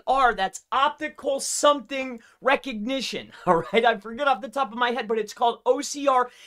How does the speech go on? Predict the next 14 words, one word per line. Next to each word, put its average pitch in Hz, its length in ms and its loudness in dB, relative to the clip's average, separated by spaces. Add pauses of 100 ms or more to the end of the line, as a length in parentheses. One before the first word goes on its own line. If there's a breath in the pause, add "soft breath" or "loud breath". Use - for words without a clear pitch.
and 208 140 -4
Google 285 380 0
also 294 540 4 (260 soft breath)
gives 220 220 -6
you 220 100 -8
clear, 311 760 -4 (320 soft breath)
clear 311 840 -2 (220)
and 220 160 -8
precise 285 680 0
instructions 277 640 -2
on 214 140 0
what 233 220 0
to 247 100 -8
do. 214 300 -8